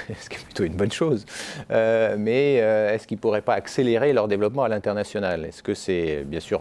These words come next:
il y a déjà des clients français que vous accompagnez à l'international, mais aujourd'hui la part reste encore, euh, faible. Est-ce que, euh, ce contexte vous incite peut-être à, à aller, à aller de ce côté-là ?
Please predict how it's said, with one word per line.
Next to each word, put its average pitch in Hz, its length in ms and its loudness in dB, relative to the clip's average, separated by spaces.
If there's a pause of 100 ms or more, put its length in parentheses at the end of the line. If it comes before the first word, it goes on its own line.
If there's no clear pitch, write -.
(140)
il 80 100 -8
y 90 80 2
a 92 80 4
déjà 90 220 0
des 87 100 -2
clients 101 300 -2
français 107 340 -2
que 87 60 -6
vous 85 120 -2
accompagnez 87 440 -2
à - 20 -2
l'international, 95 640 -2 (420)
mais 87 140 -2
aujourd'hui 90 260 2
la 90 120 0
part 95 220 0
reste 90 220 -4
encore, 90 320 -6
euh, 80 160 -2 (320)
faible. 135 320 0
Est-ce - 200 -2
que, 120 100 0
euh, 101 600 2
ce - 280 -12
contexte 123 500 0
vous 104 140 -4
incite 104 320 -2
peut-être 117 400 0
à, 82 320 2
à 87 180 -2
aller, 95 260 -2
à - 300 -10
aller 90 140 -4
de - 100 -20
ce - 80 -10
côté-là ? 80 320 -4